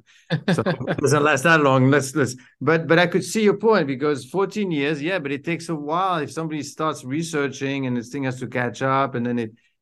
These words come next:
Speaker 1: and, and, and it needs to come to fruition, and, and u-, university, while they might be wonderful places, uh, they tend to be, uh, sometimes a bit stodgy in terms of, uh, you know, uh,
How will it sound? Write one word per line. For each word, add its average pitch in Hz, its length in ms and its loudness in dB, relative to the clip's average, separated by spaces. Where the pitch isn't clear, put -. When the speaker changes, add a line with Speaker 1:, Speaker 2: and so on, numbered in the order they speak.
Speaker 1:
and, 117 160 -4
and, 131 240 -4
and 131 160 -6
it 131 100 -6
needs 131 240 0
to 135 60 -4
come 127 240 -2
to 127 100 -4
fruition, 131 1000 -2
and, 127 420 0
and 123 360 -4
u-, 139 320 -8
university, 135 720 -4
while 127 240 2
they 131 80 0
might 127 220 0
be 123 80 -2
wonderful 127 500 -6
places, 123 580 -2
uh, 120 220 2
they 120 160 2
tend 143 300 2
to 143 100 -4
be, 139 320 2
uh, 131 240 2
sometimes 139 380 -4
a - 20 -2
bit 127 160 -4
stodgy 131 560 -2
in 123 140 0
terms 123 300 -4
of, 117 220 -8
uh, 123 220 0
you 127 120 0
know, 117 220 -2
uh, 139 60 -8